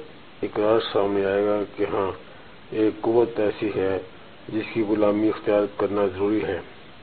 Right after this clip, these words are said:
جس کے قانون کے سامنے جھکنا ضروری ہے اور جسے اللہ کہتے ہیں۔ عام قوتوں کو راستے سے ہٹا کر اللہ اور بندے کا براہ راست تعلق پیدا کر دینے کا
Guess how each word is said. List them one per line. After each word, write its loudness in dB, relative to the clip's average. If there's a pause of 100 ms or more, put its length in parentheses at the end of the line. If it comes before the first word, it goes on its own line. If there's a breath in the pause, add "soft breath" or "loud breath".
جس -4
کے 0
قانون 0
کے 0
سامنے 0
جھکنا -4 (340)
ضروری 0
ہے 0 (540 loud breath)
اور 4
جسے 0 (120)
اللہ 2 (100)
کہتے -2
ہیں۔ 0 (840 loud breath)
عام 6 (120)
قوتوں 6
کو 4 (240)
راستے 4 (100)
سے 4
ہٹا 2
کر 2 (840 loud breath)
اللہ 2
اور 6 (120)
بندے 2
کا 2
براہ 4
راست 4
تعلق 0
پیدا 0 (260)
کر 0 (140)
دینے 2
کا 0